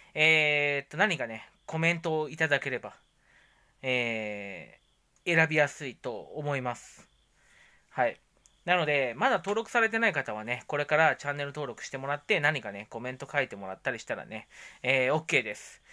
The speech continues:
えー、今のところね、一万円にしようと思ってます。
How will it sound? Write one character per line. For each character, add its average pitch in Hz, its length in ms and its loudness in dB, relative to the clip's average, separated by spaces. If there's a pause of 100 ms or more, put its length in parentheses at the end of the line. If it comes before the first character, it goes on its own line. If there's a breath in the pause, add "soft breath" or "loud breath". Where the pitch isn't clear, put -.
(380 loud breath)
え 156 480 2
ー、 - 20 -4
今 220 160 -4
の 262 120 -4
と 277 80 -4
こ 262 80 0
ろ 247 80 0
ね、 214 240 -2 (200 loud breath)
一 185 220 -10
万 190 220 2
円 190 120 0
に 180 80 -6
し 165 140 -4
よ 180 80 0
う - 40 -4
と 120 100 -10
思 117 100 -10
っ 113 60 -12
て 120 100 -14
ま 110 120 -8
す。 - 260 -20